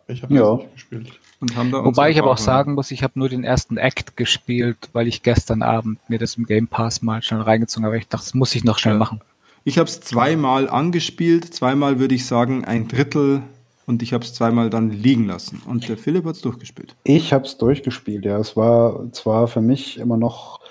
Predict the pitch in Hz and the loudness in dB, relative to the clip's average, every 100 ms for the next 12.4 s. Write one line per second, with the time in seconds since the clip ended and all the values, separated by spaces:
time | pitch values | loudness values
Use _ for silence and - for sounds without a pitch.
0 | - - - - _ _ _ _ 123 113 | -20 -20 -20 -20 _ _ _ _ -4 0
1 | 120 117 123 117 113 - - 131 160 139 | 4 6 6 4 0 -6 -4 0 2 2
2 | 123 110 - - 107 143 - - 127 117 | 0 -2 -4 -6 -4 -4 -2 0 2 4
3 | 135 127 135 - - 131 135 - _ _ | 2 2 -2 -6 -2 -2 -2 -8 _ _
4 | _ _ _ _ _ - 110 113 - - | _ _ _ _ _ -6 -6 -6 -12 -20
5 | - - - _ - 113 113 123 127 117 | -20 -20 -20 _ -8 -4 2 4 4 2
6 | 123 - 127 117 117 113 - 117 135 165 | 0 0 2 2 2 -2 -6 -6 -2 -2
7 | 156 170 165 165 160 147 - 151 156 151 | 0 2 2 0 -2 -2 0 0 0 -2
8 | - 143 185 170 151 156 151 143 - 147 | 0 2 2 0 2 0 -2 -8 -2 -2
9 | 143 143 139 135 143 143 143 127 139 143 | -2 -4 -4 -4 -2 -4 0 2 2 2
10 | 143 135 139 - - _ - - - _ | 2 2 2 -2 -20 _ -20 -20 -20 _
11 | _ - 127 131 131 131 131 - 117 113 | _ 0 4 6 6 6 4 0 0 0
12 | 107 113 - | -2 -6 -10